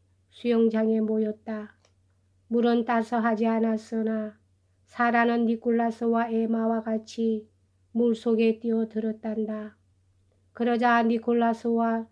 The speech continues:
에마는 기쁨과 흥분의 함성을 질렀단다. 나는 내가 준 아름다운 호박단 수영복을 입었으나 결정적인 순간에 나는 움츠리고 말았다.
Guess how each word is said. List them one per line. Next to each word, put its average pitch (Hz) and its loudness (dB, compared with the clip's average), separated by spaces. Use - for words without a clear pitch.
에마는 220 -2
기쁨과 233 0
흥분의 233 0
함성을 226 -2
질렀단다. 220 -4
나는 233 2
내가 233 2
준 233 0
아름다운 226 0
호박단 233 0
수영복을 226 0
입었으나 220 -4
결정적인 233 2
순간에 226 2
나는 220 0
움츠리고 220 0
말았다. 214 -6